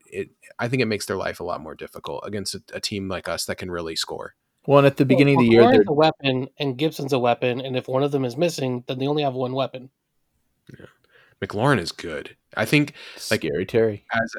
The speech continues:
Speaker 1: as a person who, uh, like, he's on the D K level of, like, guy who is next.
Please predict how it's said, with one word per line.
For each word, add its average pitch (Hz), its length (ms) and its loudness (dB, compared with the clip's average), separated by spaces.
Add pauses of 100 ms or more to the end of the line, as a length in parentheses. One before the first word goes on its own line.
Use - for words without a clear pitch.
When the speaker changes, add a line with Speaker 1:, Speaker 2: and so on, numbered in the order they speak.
Speaker 1:
as 117 220 0
a 127 100 4
person 113 520 -4
who, 104 400 -2
uh, 90 480 -2 (380)
like, 101 140 -8
he's - 400 -6
on 123 200 4
the 113 100 2
D 98 180 -4
K 95 160 -4
level 85 320 -6
of, 82 160 -12
like, 80 280 -10
guy 90 240 -2
who 90 140 -8
is 85 120 -10
next. - 420 -10